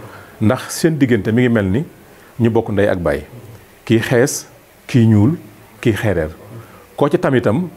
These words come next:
tam nga ka ca des. Kon tamante xajul ci suñu diggante. Loola Cheikh Abdoul Ahad daf ko, daf ko jëmmal ci lépp. Euh, boo seetloo digganteem ak, euh,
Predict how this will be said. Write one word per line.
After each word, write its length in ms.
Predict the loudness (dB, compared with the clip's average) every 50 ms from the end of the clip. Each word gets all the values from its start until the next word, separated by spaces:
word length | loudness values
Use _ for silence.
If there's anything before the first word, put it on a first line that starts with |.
| -18 -20 -20 -20 -20 -10 -6
tam 120 | -6 -4 -4
nga 80 | -4
ka 100 | -4 -6
ca 100 | -6 -6
des. 240 | -8 -8 -12 -14 -18 -20 -20 -20 -20 -20 -20 -20 -20 -20 -6
Kon 280 | -2 -2 0 0 -2 -4 -8 -8 -6
tamante 260 | -4 -2 -2 -2 -2 -2
xajul 200 | -2 -2 -2 -2
ci 60 | -2
suñu 140 | 0 -2 0
diggante. 340 | 0 0 0 0 -2 -4 -12 -16 -18 -20 -20 -20 -20 -20 -20 -10 -4
Loola 240 | 0 0 2 2 0 -2
Cheikh 200 | -2 -4 -4 -4
Abdoul 180 | -4 -4 -4
Ahad 220 | -4 -4 -6 -8 -12 -18 -20 -16 -10
daf 300 | -6 -4 -4 -4 -4 -8 -8
ko, 380 | -4 -2 0 0 0 -2 -4 -4 -4
daf 180 | -6 -6 -2
ko 120 | 0 0 2
jëmmal 340 | 2 2 2 2 0 -2 -4 -10 -16 -20 -20 -20 -20 -20 -20 -20 -20 -20 -20 -20 -20 -10 -2
ci 100 | 0 2
lépp. 220 | 2 2 0 -2 -8 -20 -20 -20 -20 -20 -20 -20 -20 -20 -20 -20 -20 -20 -20 -20 -20 -12 -6 -4
Euh, 120 | -2 -2 -2
boo 220 | 0 0 0 0
seetloo 500 | 0 -2 -4 -2 -2 -2 -2 -2 -4 -6 -12 -20 -20 -20 -20 -20 -20 -20 -20 -20 -18 -12 -4
digganteem 440 | -2 0 0 2 0 2 2 2 2
ak, 80 | 0 0 -4 -10 -6 -2
euh, 260 | 0 0 0 0